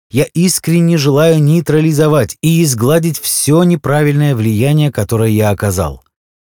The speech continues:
Мы должны предстать перед врагами истины объединенным твердым строем. Мы должны иметь единство,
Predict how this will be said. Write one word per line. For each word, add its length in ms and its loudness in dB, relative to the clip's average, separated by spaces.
Мы 140 2
должны 340 2
предстать 560 -2
перед 280 -2
врагами 560 -2
истины 500 -4
объединенным 840 2
твердым 420 0
строем. 540 -2
Мы 100 -2
должны 340 0
иметь 300 -2
единство, 720 0